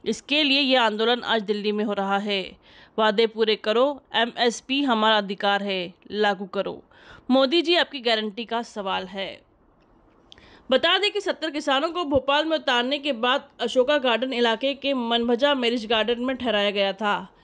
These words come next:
इनमें पच्चीस महिलाएं भी हैं। किसानों का कहना है कि उन्हें जबरदस्ती ट्रेन से उतारा गया, वापस कर्नाटक जाने के लिए कहा गया, लेकिन हम दिल्ली जाना चाहते हैं।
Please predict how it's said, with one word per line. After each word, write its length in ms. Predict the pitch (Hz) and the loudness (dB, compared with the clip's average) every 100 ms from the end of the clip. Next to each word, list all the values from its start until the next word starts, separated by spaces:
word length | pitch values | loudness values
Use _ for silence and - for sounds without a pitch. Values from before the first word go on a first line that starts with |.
| - - - - | -20 -20 -18 -4
इनमें 200 | 233 240 | 0 2
पच्चीस 320 | 220 226 233 | 0 0 -2
महिलाएं 520 | 233 220 214 226 226 | 0 2 2 2 2
भी 140 | 208 214 | -2 -4
हैं। 340 | 220 160 - - - - | -2 -4 -8 -20 -20 -10
किसानों 360 | 226 240 226 226 | -2 2 2 2
का 120 | 220 | -2
कहना 420 | 220 220 226 277 | 0 0 2 4
है 200 | 311 339 | 4 2
कि 180 | 330 285 | -2 -6
उन्हें 300 | 240 254 254 | -4 -2 0
जबरदस्ती 640 | 233 220 277 320 320 330 | 0 2 2 2 0 -2
ट्रेन 260 | 277 240 226 | 2 0 0
से 140 | 262 | -2
उतारा 340 | 220 208 202 | -2 0 -2
गया, 340 | 190 196 180 180 - - - 233 | -2 -4 -4 -6 -14 -20 -8 -2
वापस 320 | 220 233 - | 0 -2 -2
कर्नाटक 400 | 240 214 208 220 | -2 0 0 -2
जाने 420 | 202 208 208 262 | -2 0 2 0
के 100 | 240 | -2
लिए 160 | 226 254 | -2 -2
कहा 280 | 214 190 | -4 -6
गया, 380 | 185 190 175 175 - | -2 -2 -2 -4 -6
लेकिन 300 | 196 226 208 | -6 -4 -2
हम 200 | 220 226 | 0 0
दिल्ली 300 | 202 214 240 | -2 -2 0
जाना 320 | 220 185 202 | 0 0 -2
चाहते 420 | 208 220 196 196 | -4 -2 -2 -4
हैं। 380 | 185 294 - - | -8 -8 -8 -12